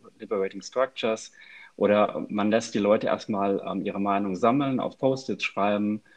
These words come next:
ähm, reduziert das dann über ein Voting. Also es gibt ja auch andere,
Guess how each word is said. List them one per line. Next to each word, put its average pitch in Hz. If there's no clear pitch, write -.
ähm, 95
reduziert 95
das 117
dann 107
über 98
ein 95
Voting. 113
Also 98
es -
gibt 131
ja 123
auch -
andere, 123